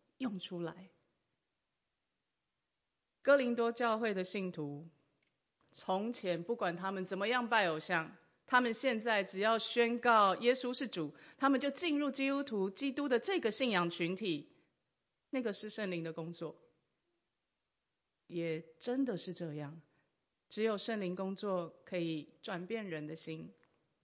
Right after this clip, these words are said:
我们身在台湾，我们自然晓得要从传统民间信仰这个拜拜的文化习俗里头，要转去信耶稣，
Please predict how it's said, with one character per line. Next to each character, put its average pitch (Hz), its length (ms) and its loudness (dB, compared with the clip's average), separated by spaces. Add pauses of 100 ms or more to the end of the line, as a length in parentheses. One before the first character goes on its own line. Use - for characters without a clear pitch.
(1400)
我 196 80 -4
们 214 100 0
身 233 180 -2
在 233 140 0
台 190 220 -2
湾， 185 440 0
我 185 80 -4
们 180 120 -4
自 220 100 -4
然 185 180 0
晓 165 220 -4
得 147 340 -8 (720)
要 202 160 0
从 175 280 -6
传 175 200 -6
统 185 160 -6
民 165 140 -6
间 180 200 -4
信 185 200 -6
仰 160 180 -6
这 175 80 -8
个 170 80 -4
拜 175 200 -2
拜 170 160 -2
的 165 100 -4
文 160 180 -4
化 180 160 -4
习 165 200 -10
俗 160 180 -8
里 156 140 -6
头， 151 280 -10 (240)
要 190 140 -4
转 170 200 -6
去 196 160 -10
信 185 280 -4
耶 170 160 -2
稣， 170 340 -6